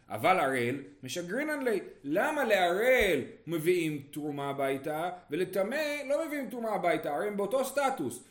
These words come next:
שניהם לא יכולים לאכול בתרומה, אבל המשפחה שלהם כן יכולה לאכול בתרומה.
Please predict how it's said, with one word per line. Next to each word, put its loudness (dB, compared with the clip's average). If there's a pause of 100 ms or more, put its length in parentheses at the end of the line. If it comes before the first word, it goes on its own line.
שניהם -2
לא 6
יכולים 2
לאכול 0
בתרומה, -2
אבל 0
המשפחה -2
שלהם 0
כן 0
יכולה 0
לאכול -4
בתרומה. -8